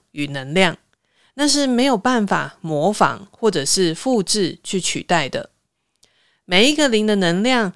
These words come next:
就好像是我们人类地球的指纹啊，或者是声纹一样，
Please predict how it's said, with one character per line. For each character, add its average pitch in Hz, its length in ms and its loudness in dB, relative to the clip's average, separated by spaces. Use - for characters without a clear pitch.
就 233 140 -2
好 165 240 -2
像 247 300 0
是 226 240 2
我 160 140 0
们 160 160 0
人 160 220 0
类 220 140 2
地 220 200 -2
球 160 200 -4
的 160 120 0
指 151 340 -2
纹 156 340 -4
啊， 196 260 0
或 196 180 -2
者 180 120 -2
是 180 140 -2
声 233 360 0
纹 139 220 -2
一 131 140 -8
样， 156 240 0